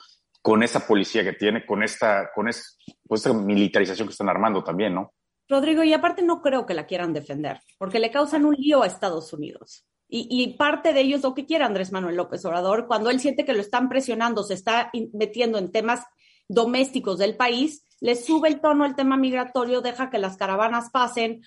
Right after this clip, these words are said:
Speaker 2: o le abre, ¿no?, la, eh, la llave a la frontera sur. Eh, eso también es parte de la estrategia política.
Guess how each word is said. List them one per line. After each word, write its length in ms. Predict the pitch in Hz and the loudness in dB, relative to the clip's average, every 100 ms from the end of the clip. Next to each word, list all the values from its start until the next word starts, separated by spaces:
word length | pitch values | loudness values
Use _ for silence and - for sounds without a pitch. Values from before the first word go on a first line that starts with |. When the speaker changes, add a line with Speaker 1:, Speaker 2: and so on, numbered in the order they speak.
| _ - | _ -2
Speaker 2:
o 160 | 208 | 2
le 160 | 208 214 | 4 4
abre, 360 | 240 247 247 | 4 4 2
¿no?, 220 | 240 240 262 | 0 0 2
la, 460 | 226 202 196 185 | 2 2 0 -2
eh, 140 | - 208 | -2 -2
la 160 | 202 | 0
llave 460 | 208 226 - 240 240 | 0 2 2 2 0
a 80 | 214 | 0
la 140 | 185 | -4
frontera 460 | 196 196 220 226 220 | -8 -6 -2 -2 -2
sur. 320 | 302 269 - - | 0 0 -4 -4
Eh, 200 | 226 - | -2 0
eso 200 | 254 285 | -2 -2
también 260 | 269 254 | -2 0
es 80 | 254 | 0
parte 260 | 254 247 254 | -2 -2 -2
de 40 | |
la 60 | 220 | -2
estrategia 480 | 190 202 226 233 - | -4 -4 -4 -4 -8
política. 580 | 262 294 170 170 - | -6 -6 -8 -14 -20